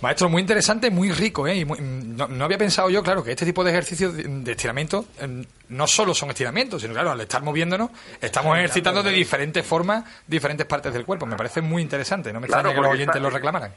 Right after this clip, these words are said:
Speaker 2: claro, son trabajos, eh, que, que agrupan varios grupos musculares, porque siempre que haya movimiento hablamos de musculatura agonista, antagonista,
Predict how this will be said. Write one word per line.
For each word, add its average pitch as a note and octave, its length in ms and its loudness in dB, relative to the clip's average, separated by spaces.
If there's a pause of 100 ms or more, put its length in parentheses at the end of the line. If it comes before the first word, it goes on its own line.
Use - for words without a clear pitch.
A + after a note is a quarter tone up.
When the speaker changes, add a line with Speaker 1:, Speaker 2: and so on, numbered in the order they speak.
(140)
Speaker 2:
claro, C3+ 420 0
son D3 180 0
trabajos, F#3 680 2
eh, C3 500 -2
que, A#2+ 280 -6
que B2 80 -2
agrupan E3 580 0
varios D3+ 300 0
grupos D#3+ 280 -4
musculares, C#3 520 -2
porque G2 180 -10
siempre A#2+ 260 -6
que C#3+ 60 2
haya D3+ 160 2
movimiento D3+ 540 -2 (280)
hablamos C3+ 320 0
de C3+ 60 -4
musculatura B2 560 -4
agonista, A2 540 -4
antagonista, G#2 720 -4